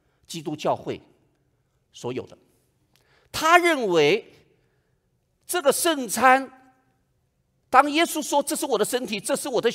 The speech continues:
立约的血”，他讲的是一个象征的意思，是为了要纪念主，有没有？保罗在哥林多前书讲，讲的说，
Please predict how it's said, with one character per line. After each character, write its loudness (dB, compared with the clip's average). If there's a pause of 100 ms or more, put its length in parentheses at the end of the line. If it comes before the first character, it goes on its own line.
(180)
立 -6
约 0
的 0
血”， -4 (300)
他 4
讲 -2
的 -6
是 -6
一 -10
个 -2
象 -2 (200)
征 -2
的 -10
意 -12
思， -18 (440)
是 -6
为 10
了 2
要 4
纪 -6
念 0
主， -14
有 -6
没 2
有？ 2 (1900)
保 -4
罗 -4
在 -4
哥 -4
林 -6
多 -8
前 -6
书 -14
讲， -12
讲 -8
的 -12
说， -10